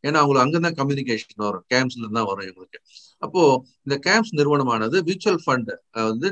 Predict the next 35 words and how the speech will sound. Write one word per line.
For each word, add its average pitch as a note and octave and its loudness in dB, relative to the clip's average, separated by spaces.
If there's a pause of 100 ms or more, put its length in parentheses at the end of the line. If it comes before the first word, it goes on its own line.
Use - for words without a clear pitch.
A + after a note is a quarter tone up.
நிர்வகிக்கிறாங்க D#3+ 2
அவங்க F2+ -14
தான். F2+ -10
எந்த E3 -4
மாதிரியான D#3 0
ஒரு G2+ -6
நிர்வாகம் G#2+ -6
அப்படின்னு - -14
பார்க்கும்போது, G#2+ -4 (400)
இந்த A2+ -2
report D#3 2
maintain G#2+ -4
பண்றது, F#2+ -6 (340)
data D#3+ 4
administrate A2 -4
பண்றது, F#2+ -6 (340)
ஆர் E3 4
டி E3 0
ஏன்னு B2 0
சொல்லுவாங்க, G2 -2
registration B2+ -2
and G#2+ -6
transfer G#2+ -4
agent F2+ -8 (460)
அப்படின்னு A2 -2
பாக்குறோம். G2+ -4
So - -14
இந்த A3 -2
மியூச்சுவல் A3+ 2
fund E3 0
வியாபாரத்துல B2+ 2 (520)
ஏறக்குறைய D3+ 0 (100)
எழுபது F3+ 6
சதவீதத்துக்கு D#3 0 (100)
மேலாக B2 2